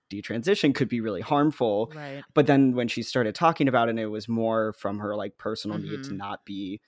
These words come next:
Speaker 1: controlled by the idea of femininity, or, like, that she had reached a point where, like, she had gotten so caught up in, like,
Speaker 2: Mm-hmm.
Speaker 1: feminine beauty standards and needing to be, like, a certain way,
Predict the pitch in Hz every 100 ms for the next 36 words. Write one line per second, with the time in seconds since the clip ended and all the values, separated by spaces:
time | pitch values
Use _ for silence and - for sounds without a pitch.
0 | _ _ 113 - 104 98 101 101 95 -
1 | 107 107 131 - 139 143 147 151 160 151
2 | 101 95 92 _ _ _ _ _ - 101
3 | 73 - _ _ _ _ _ 135 127 113
4 | 117 - - 120 113 - 101 104 95 76
5 | - _ _ - 117 110 117 90 110 92
6 | - 101 98 101 - 113 107 101 85 90
7 | 82 135 - 101 101 95 95 127 160 151
8 | - 139 127 113 110 110 104 98 104 107
9 | 104 101 101 98 98 98 98 98 - -
10 | 104 107 98 104 104